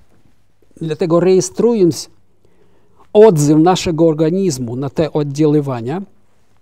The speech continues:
my na ekranach komputerów przed sobą widzimy, jakie praktycznie meridiany lub pola energetyczne w naszym organizmie są zablokowane, a które są nie.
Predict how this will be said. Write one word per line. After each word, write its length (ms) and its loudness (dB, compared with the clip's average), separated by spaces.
my 180 -4
na 140 -2
ekranach 600 0
komputerów 720 -4
przed 260 -10
sobą 440 -2
widzimy, 760 -4
jakie 500 -6
praktycznie 500 -10
meridiany 760 -4
lub 240 -8
pola 300 -4
energetyczne 840 -10
w 60 -10
naszym 380 -8
organizmie 540 -8
są 240 -10
zablokowane, 920 -8
a 100 -12
które 560 -6
są 280 -6
nie. 420 -2